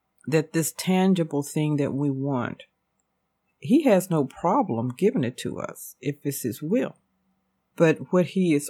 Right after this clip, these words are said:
always and foremost after is our heart. And he will soon see you without that thing than to lose your heart. Now, like the prophet Isaiah, Ezekiel is given the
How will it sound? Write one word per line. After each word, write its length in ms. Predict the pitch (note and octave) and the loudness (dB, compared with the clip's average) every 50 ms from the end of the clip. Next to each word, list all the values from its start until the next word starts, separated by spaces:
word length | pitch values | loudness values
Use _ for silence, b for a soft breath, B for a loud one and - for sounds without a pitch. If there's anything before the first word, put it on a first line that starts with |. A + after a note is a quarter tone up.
| - - | -2 0
always 580 | E3+ E3+ F#3 G3 F#3+ E3+ D#3 C#3+ C#3 C#3 - - | 2 4 4 4 4 2 2 0 -2 -4 -4 -4
and 180 | D3 C#3+ C#3 - | -6 -6 -6 -8
foremost 680 | - - G3 G3+ G#3 G3 F3+ D3+ C#3 C3 C3+ - - - _ | 0 4 4 6 6 6 4 2 2 0 -2 -6 -10 -10 _
after 600 | - F#3 G#3 A3 G3 G3 _ - - A2+ C3 C#3 - _ _ _ _ _ _ _ _ | 0 0 2 2 0 -2 _ -10 -8 -8 -8 -10 -14 _ _ _ _ _ _ _ _
is 220 | - D3 C#3 - | -4 -4 -2 -2
our 100 | C#3 C3 | -4 -6
heart. 440 | C#3+ - - - - - _ - - _ _ _ _ _ _ _ _ _ _ _ _ _ - | -6 -6 -6 -6 -6 -8 _ -20 -20 _ _ _ _ _ _ _ _ _ _ _ _ _ 0
And 120 | D3+ D3+ | 2 4
he 100 | E3 G3 | 6 6
will 160 | A3 G3+ E3 D3+ | 6 4 2 2
soon 800 | D3+ - - - - - A3 A3 G#3+ G#3 E3+ D3+ D3 D3 C#3 C3 | 2 0 0 0 2 4 4 6 6 6 4 2 0 -2 -4 -4
see 300 | - - - G#3 G#3+ G#3 | -4 -2 0 2 4 4
you 200 | F#3+ F3 F#3 F3 | 4 4 4 2
without 600 | D3 C#3 C3+ - - F3+ F#3 G3 G3+ G3 _ - | 2 0 0 2 4 4 4 4 4 0 _ 0
that 260 | C#3 C3+ C3+ - _ | 2 2 0 -2 _
thing 480 | - D#3+ C#3 C3+ C3 A2+ - - - - _ _ _ _ _ _ _ _ _ _ _ _ _ _ _ _ | -4 -4 -2 -2 -2 -4 -8 -10 -16 -20 _ _ _ _ _ _ _ _ _ _ _ _ _ _ _ _
than 160 | D#3 D3+ D#3 | 0 2 2
to 120 | - - D3+ | 2 0 0
lose 640 | C#3 C3+ C3+ D#3 E3+ F3 E3+ D#3 C#3+ C#3 - - - _ _ | 0 2 2 4 4 4 4 4 2 0 -4 -10 -20 _ _
your 180 | C#3+ C#3 C3 | -6 -6 -6
heart. 500 | B2+ - - - B2+ - - - - - _ _ _ _ _ _ _ _ _ _ b b b b b b - | -6 -6 -6 -6 -6 -6 -8 -14 -20 -20 _ _ _ _ _ _ _ _ _ _ b b b b b b -2
Now, 80 | E3+ | 2
like 240 | D#3+ D#3+ D#3+ D#3 D#3 | 4 6 6 6 4
the 80 | - D3 | 0 -6
prophet 500 | - - - E3 D#3+ D#3 - - D3+ - - - | -4 -2 2 2 2 2 0 -4 -6 -6 -6 -4
Isaiah, 720 | C#3+ C#3+ C#3+ C3+ C3+ C#3 E3+ F#3 G3 F3+ C#3+ C3 C#3 C#3+ _ _ _ _ _ _ _ _ _ _ _ _ _ _ _ _ _ _ _ - | -2 -2 -2 -4 -2 0 2 2 2 2 0 -2 -4 -8 _ _ _ _ _ _ _ _ _ _ _ _ _ _ _ _ _ _ _ -2
Ezekiel 560 | E3+ E3 D3+ D#3+ G#3 B3 B3+ B3 A3 G3 D#3+ | -2 0 2 2 2 4 6 6 6 6 4
is 180 | - D3+ D3+ D3 | 4 2 0 0
given 380 | D3 E3 F3 F3 F3+ F3 E3 | 2 2 2 2 2 0 0
the 400 | C3+ C3+ C3+ C3 B2 C3 C3 C#3+ | 2 2 2 2 0 0 -2 -4